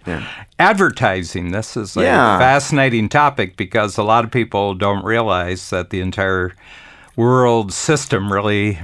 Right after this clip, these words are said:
Speaker 2: runs on getting messages out to people about new possibilities.
Speaker 1: Yeah, so I want to talk about advertising from the perspective of if you're in the advertising business,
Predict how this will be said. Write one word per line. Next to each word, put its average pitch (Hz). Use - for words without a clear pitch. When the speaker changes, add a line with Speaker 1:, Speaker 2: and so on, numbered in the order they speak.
Speaker 2:
runs 98
on 101
getting 101
messages 104
out 95
to -
people 92
about 90
new 101
possibilities. 87
Speaker 1:
Yeah, 208
so 214
I 359
want 403
to -
talk 226
about 131
advertising 110
from 127
the 123
perspective 147
of 113
if -
you're 123
in 117
the 117
advertising 120
business, 117